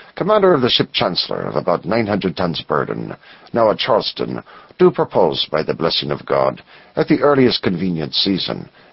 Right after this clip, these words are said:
and by the direct route, to sail for the port of Liverpool, where I shall obtain my discharge.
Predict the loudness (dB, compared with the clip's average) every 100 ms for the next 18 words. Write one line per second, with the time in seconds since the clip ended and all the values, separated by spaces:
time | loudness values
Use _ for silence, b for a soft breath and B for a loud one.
0 | -6 -2 0 0 0 -2 -2 -2 0 -2
1 | -8 B B -4 2 4 4 0 -4 0
2 | 0 0 -4 -4 -6 -4 -2 -2 -2 -8
3 | B B B 2 4 2 2 0 0 0
4 | 2 0 0 0 -2 -2 -4 -4 -10 -12
5 | -14